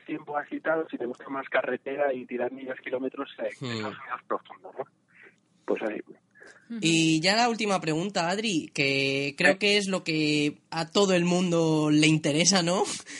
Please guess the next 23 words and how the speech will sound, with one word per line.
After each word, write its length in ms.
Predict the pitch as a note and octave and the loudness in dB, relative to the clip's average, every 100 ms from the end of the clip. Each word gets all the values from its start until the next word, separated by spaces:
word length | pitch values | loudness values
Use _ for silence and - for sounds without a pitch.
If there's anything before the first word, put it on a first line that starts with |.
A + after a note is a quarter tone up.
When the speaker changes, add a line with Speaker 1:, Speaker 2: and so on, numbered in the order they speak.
| - - | -16 -8
Speaker 2:
Y 200 | - E3+ | 0 2
es, 260 | F#3 A#3 - _ | 4 2 -4 _
¿cuánto 580 | - F#3+ G#3 G#3 B3 B3 | -2 0 0 0 -2 -2
puede 300 | A3+ A3+ A3 | 2 4 4
costar 720 | G3+ G3 F#3+ - A3 C4+ E4 - _ | 4 0 -2 -2 0 0 0 -8 _
hacer 380 | E3+ E3 G3 G3+ | -4 -2 0 0
un 280 | G3+ G3 F#3+ | 2 0 0
viaje, 680 | F#3 G3+ G#3+ A#3+ B3 A#3 - | 0 -2 -2 -4 -2 -4 -6
eh, 540 | D#3 D3+ D3 D3 C#3+ C#3+ | -2 -2 0 -2 -4 -2
tal 160 | E3 E3 | -4 -2
como 220 | G3 F3+ | -2 -2
el 100 | E3 | -2
que 120 | E3 | -2
tú 140 | E3 | 0
hiciste, 440 | F#3+ F#3 C3 - C#3 | -2 0 -4 -2 -2
a 40 | |
la 120 | C#3 | 0
Ruta 360 | D3 F3 F#3+ E3+ | 0 -2 0 0
sesenta 480 | E3 D#3+ D#3 D3 C3+ | -2 -4 -4 -2 -2
y 60 | |
seis? 540 | B2 - G2+ E2 - - _ _ _ _ _ - - _ - | -2 -4 -6 -10 -16 -16 _ _ _ _ _ -20 -20 _ -4
Speaker 1:
Vale, 380 | - C#3 A#2+ | 4 6 4
pues 220 | - D3 | 6 6